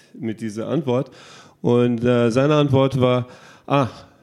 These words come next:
wie ich schon sehe, du bist gar nicht so sicher über deine Position. Wir reden dann später.“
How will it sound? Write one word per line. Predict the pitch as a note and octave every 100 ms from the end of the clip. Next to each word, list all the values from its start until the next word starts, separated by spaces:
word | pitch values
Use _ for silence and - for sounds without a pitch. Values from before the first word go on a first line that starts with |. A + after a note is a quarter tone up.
| _ -
wie | C3
ich | B2+
schon | C3 B2+
sehe, | - C#3 D3
du | C#3
bist | B2 C3+ -
gar | B2 C3
nicht | B2
so | -
sicher | A#2 - B2+ A2+ F#2+
über | - G#2+
deine | G#2+ G#2+ G#2+
Position. | A2+ G#2 F#2+ B2 A#2+
Wir | C3
reden | B2+ C3 A2+
dann | A2+ G#2+
später.“ | - G#2 -